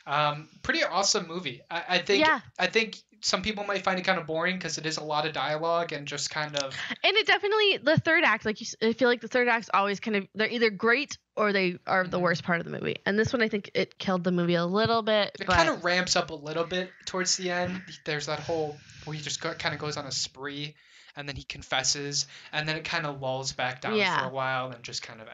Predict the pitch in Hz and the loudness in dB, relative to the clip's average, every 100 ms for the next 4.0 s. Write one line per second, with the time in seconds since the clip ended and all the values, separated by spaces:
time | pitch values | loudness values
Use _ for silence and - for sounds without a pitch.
0 | 113 113 113 - 185 165 76 127 196 _ | -16 -16 -8 -4 -2 0 0 -2 -12 _
1 | - 110 110 220 202 202 254 311 302 285 | -20 -18 -6 -2 0 -2 -4 0 0 2
2 | 220 175 175 180 240 247 208 226 214 202 | -2 0 -4 -2 -2 -2 -2 -2 0 0
3 | 196 185 175 180 - - _ 202 185 | 0 0 -2 -2 -6 -16 _ -2 -2